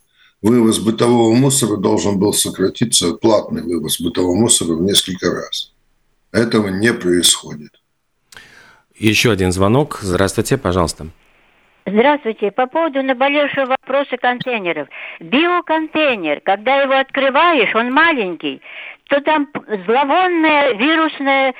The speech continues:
Speaker 3: э, зловоние. И полон мух, мошек. Куда этот потом груз отправляется? И вопрос такой. Через какой промежуток времени контейнеры проходят санобработку?
Speaker 2: Мгм.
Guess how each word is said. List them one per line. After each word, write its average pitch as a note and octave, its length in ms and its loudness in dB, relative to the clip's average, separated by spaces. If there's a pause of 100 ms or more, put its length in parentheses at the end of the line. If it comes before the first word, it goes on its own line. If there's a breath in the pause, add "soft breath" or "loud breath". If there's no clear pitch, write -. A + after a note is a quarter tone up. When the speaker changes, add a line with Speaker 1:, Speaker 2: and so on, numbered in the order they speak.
(320 loud breath)
Speaker 3:
э, G3+ 400 -12
зловоние. B3 800 0 (180 soft breath)
И C#4 120 0
полон F4 480 0
мух, D#4 340 0 (540 soft breath)
мошек. C4+ 680 0 (260 loud breath)
Куда D#4+ 340 2
этот E4+ 220 -4
потом D#4 380 0
груз D#4+ 280 0
отправляется? A#3 960 -2 (280 loud breath)
И B3 100 2
вопрос D#4 460 2
такой. G3 480 2 (300 loud breath)
Через D4 260 2
какой F4 300 2
промежуток D4 640 0
времени B3 600 0 (240 loud breath)
контейнеры B3 640 0
проходят D4 680 -2
санобработку? A3+ 920 -2 (840)
Speaker 2:
Мгм. G2+ 280 -8